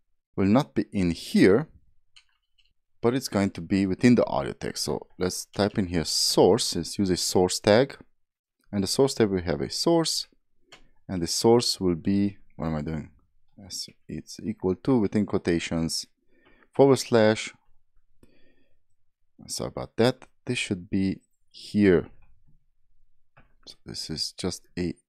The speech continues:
single tag. Put it in here, and we're going to go up one level. We're going to go into our audio file, and from our audio file, we're going to select, well, this will be the alert ten seconds,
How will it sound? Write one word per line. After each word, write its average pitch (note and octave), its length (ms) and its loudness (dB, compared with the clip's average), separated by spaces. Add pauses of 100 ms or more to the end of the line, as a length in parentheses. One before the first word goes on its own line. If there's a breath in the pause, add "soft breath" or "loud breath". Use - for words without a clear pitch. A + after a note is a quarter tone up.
single A2+ 460 -2
tag. A2 500 -2 (600)
Put G2+ 100 0
it - 120 -4
in D#2+ 180 -6
here, C3+ 500 2 (160)
and G2 100 -6
we're F#2+ 60 -2
going F#2+ 180 0
to F#2 100 -8
go F2 380 2
up C3+ 240 -2
one E2 240 2
level. C3+ 440 2 (760)
We're F#2+ 60 -6
going F2+ 100 -4
to F#2 80 -6
go E2+ 300 2 (120)
into F2+ 260 -6
our C#2 140 -2 (180)
audio A#2+ 280 4
file, B2+ 480 2 (760)
and F#2 120 -8
from A2 140 2
our G#2 180 2
audio E2+ 300 2
file, D#2+ 380 -2
we're D#2+ 80 -6
going F#2+ 240 -4
to F#2 140 -8
select, D#2+ 640 -2
well, G2+ 240 2
this A#2+ 280 -6
will B2+ 100 0
be G#2+ 160 -2
the G2 260 2
alert F2 520 0 (160)
ten E2 220 0
seconds, G2+ 680 -2